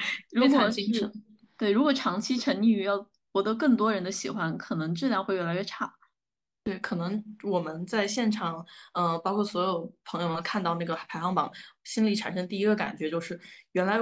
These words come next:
Speaker 2: 我们面临的评价，我们心中的那个评价标准并，并不是单一的。包括很多观众朋友们会去，呃，虽然大家可能会说现在的人都不太读文学，或者对文学的追求变少了，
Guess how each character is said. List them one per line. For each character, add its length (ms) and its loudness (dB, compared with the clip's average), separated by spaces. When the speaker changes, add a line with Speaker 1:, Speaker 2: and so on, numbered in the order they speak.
Speaker 2:
我 140 2
们 120 -6
面 200 2
临 120 -2
的 120 2
评 260 -6
价， 140 0
我 180 0
们 80 -6
心 220 4
中 120 4
的 100 2
那 100 0
个 60 -2
评 140 -8
价 80 0
标 140 0
准 160 -4
并， 260 -6
并 160 0
不 120 -4
是 120 -10
单 240 -8
一 140 -20
的。 100 -14
包 120 2
括 200 4
很 160 -4
多 220 2
观 180 0
众 140 2
朋 200 -2
友 40 0
们 160 -4
会 140 -2
去， 320 -6
呃， 560 0
虽 200 0
然 200 4
大 160 2
家 200 2
可 180 -2
能 120 -6
会 160 -2
说 320 -2
现 220 -2
在 120 0
的 140 0
人 280 -6
都 200 -2
不 220 -10
太 180 -2
读 160 -4
文 180 0
学， 300 -4
或 160 -6
者 140 -8
对 100 -6
文 160 -4
学 160 -8
的 220 0
追 120 -6
求 160 -8
变 400 -8
少 280 -4
了， 200 -6